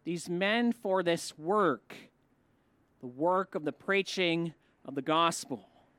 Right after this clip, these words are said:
And this shows us how important this work is to God, the Holy Spirit. And this work is so important because this is how the kingdom of heaven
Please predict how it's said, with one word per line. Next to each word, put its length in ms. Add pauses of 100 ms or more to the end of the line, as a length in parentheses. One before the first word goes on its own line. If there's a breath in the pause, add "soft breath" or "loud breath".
(1300)
And 100
this 80
shows 360
us 180
how 220
important 480
this 180
work 300
is 500 (240)
to 100
God, 380
the 80
Holy 240
Spirit. 480 (1900 soft breath)
And 80
this 160
work 220
is 100
so 200
important 360
because 640
this 320
is 160
how 260
the 120
kingdom 500
of 100
heaven 640